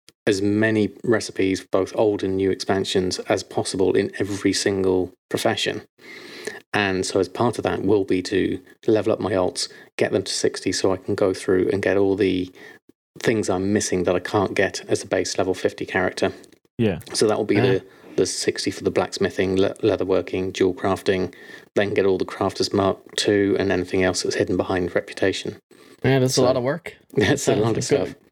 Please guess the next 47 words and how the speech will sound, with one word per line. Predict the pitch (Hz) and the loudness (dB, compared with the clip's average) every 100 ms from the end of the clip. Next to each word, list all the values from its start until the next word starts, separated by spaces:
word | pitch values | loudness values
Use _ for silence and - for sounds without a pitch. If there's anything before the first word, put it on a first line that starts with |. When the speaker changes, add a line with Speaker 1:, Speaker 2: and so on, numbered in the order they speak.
| - 151 | -4 -2
Speaker 3:
good | 156 | 0
plan. | - 131 156 131 - - - 165 | 0 -2 -2 -6 -10 -12 -2 -2
<laughs> | - 143 _ | -2 -8 _
Speaker 2:
How | 117 | 0
fast | 120 123 120 | 2 0 0
do | 117 | -2
you | 113 | 0
think | 117 113 - | 0 -2 2
you | 113 113 110 | 4 4 4
are | 110 | 2
done | 107 - 107 127 | 2 0 0 0
with | 135 | -2
that? | 165 196 - _ _ _ _ | -4 -6 -10 _ _ _ _
Do | 107 110 131 | -2 2 4
you | |
think | 113 104 95 | 4 2 4
you | |
can | 90 87 | 2 2
Speaker 1:
Oh. | |
Speaker 2:
do | 131 | 2
it | 131 | 0
before | 120 - 117 | -4 -2 2
nine | 117 117 | 2 2
point | 123 | 0
one? | 113 160 214 _ _ _ _ _ _ - | 0 -2 -4 _ _ _ _ _ _ 0
Speaker 1:
I | 135 | 2
would | 139 139 127 | 4 2 0
like | 92 98 101 - | 2 2 2 -2
to | - | -4
say | 120 135 131 | 0 2 2
so, | - 143 147 - - | 2 2 2 -6 0
but | 101 - | 0 2
you | 104 | 0
know | 110 104 | 2 2
me | 98 98 90 | 4 4 4
and | 85 | 2
squirrels | - - 92 92 87 - | 0 2 2 2 0 0
and | 87 85 - | -2 -2 -4
having | - 87 | 0 2
distractions | 85 87 92 - - 98 | 2 2 0 0 -2 -2
and | 92 | 0
things. | 90 87 85 - 98 101 - | 0 0 -2 -6 -10 -10 -12
Speaker 2:
<laughs> | - - | -20 -4
Speaker 1:
I | 95 | -2
spent, | - - 87 - - - - - | 0 0 -2 -4 -14 -16 -14 -4
I | 131 | -4
can, | - | -4